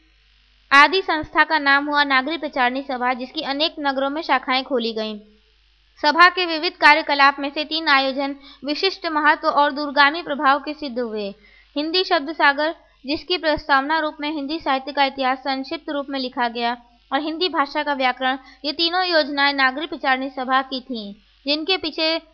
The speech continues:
श्याम सुंदर दास का प्रमुख हाथ कहा जा सकता है। कोश, इतिहास और व्याकरण लेखन ने हिंदी कोश के स्वरूप का अभिज्ञान दिया,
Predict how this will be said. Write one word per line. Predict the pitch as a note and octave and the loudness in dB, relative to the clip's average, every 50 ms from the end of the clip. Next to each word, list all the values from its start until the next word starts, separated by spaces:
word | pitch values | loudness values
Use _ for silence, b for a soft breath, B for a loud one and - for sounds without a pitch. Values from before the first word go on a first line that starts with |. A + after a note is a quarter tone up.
| _ _ - - | _ _ -4 2
श्याम | E4 D4 C#4+ D4+ F4 | 4 4 4 4 0
सुंदर | - D#4+ D#4 D4+ D#4+ D#4+ D4+ | -4 -8 -4 -2 -2 0 2
दास | D4 C#4+ C#4+ D4 | 2 2 2 2
का | D4 D#4 D4+ | 0 -4 -4
प्रमुख | D4+ D4 C#4+ C#4+ D#4 D#4 - - | -2 -4 -4 -4 -6 -8 -6 -4
हाथ | C#4 C4 C4 C4+ C4+ - | -2 -2 -2 -2 -4 -6
कहा | C#4 C4 B3+ C4 | -2 0 0 0
जा | A#3+ B3+ A#3 | 0 -2 -4
सकता | A#3 A#3+ - _ - A3 | -6 -8 -14 _ -4 -4
है। | G#3 A3+ A3 G3 G3 G3 - _ _ _ _ _ _ _ _ _ - | -4 -4 -4 -8 -8 -10 -12 _ _ _ _ _ _ _ _ _ -2
कोश, | D4+ D#4 D#4 E4 F4+ E4+ - - D4+ | 2 4 4 4 4 2 -6 -10 -10
इतिहास | D4 - D4+ D#4 D4+ C#4+ D4 D#4+ D#4 - - | -8 -4 0 4 6 6 6 6 2 -2 -2
और | D4+ D4+ | -2 0
व्याकरण | C#4+ C#4+ C4+ C4+ C4+ D4+ E4 E4+ E4+ | 4 4 4 4 4 2 -2 -2 -2
लेखन | D#4+ C#4+ C#4+ C#4+ - D#4 D4 | -2 -4 -4 -4 -4 -6 -4
ने | D4 D4 D4 | -4 -6 -6
हिंदी | D4+ D4+ C#4 C#4+ C#4+ E4 E4+ | -6 -6 -8 -6 -6 -6 -6
कोश | E4 D#4+ D4+ D4+ D4+ | -2 -2 -4 -4 -4
के | - D#4+ D#4+ | -6 -6 -6
स्वरूप | D#4+ D4+ C4+ C4+ D4 C#4+ - | -4 -4 -2 -4 -4 -6 -4
का | - D4 C#4 | -2 0 0
अभिज्ञान | C4+ C4 C4 B3+ A3 A3+ B3+ B3+ C4 C4 B3+ | 0 -2 -6 -8 -4 -4 -4 -4 -4 -6 -6
दिया, | A#3 A#3 A3+ A3+ A3+ | -4 -2 -2 -2 -2